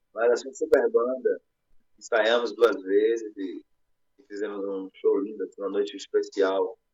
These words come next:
com muitos brasileiros que estavam lá trabalhando e com um angolano. Foi, foi genial.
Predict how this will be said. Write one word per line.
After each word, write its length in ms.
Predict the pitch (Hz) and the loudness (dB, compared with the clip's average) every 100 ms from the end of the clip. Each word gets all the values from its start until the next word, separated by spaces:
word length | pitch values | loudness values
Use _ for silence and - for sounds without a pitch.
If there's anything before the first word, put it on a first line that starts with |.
| _ - | _ -4
com 100 | 123 | 0
muitos 180 | 147 - | 2 6
brasileiros 560 | 135 113 110 117 123 | 6 6 4 2 2
que 80 | - | -2
estavam 300 | - 101 98 | -6 -4 -2
lá 120 | 98 | -4
trabalhando 720 | 98 98 - 90 95 107 226 - _ _ _ _ _ _ _ _ | -2 -2 -2 -4 -10 -14 -18 -20 _ _ _ _ _ _ _ _
e 80 | - - | -20 -14
com 80 | |
um 200 | 110 107 | -12 -12
angolano. 440 | 107 - 98 98 95 _ _ 494 480 _ - | -10 -6 -6 -6 -14 _ _ -20 -20 _ -2
Foi, 340 | 453 415 - | 0 0 -2
foi 140 | - - | -6 -4
genial. 360 | 466 427 - | -4 -6 -8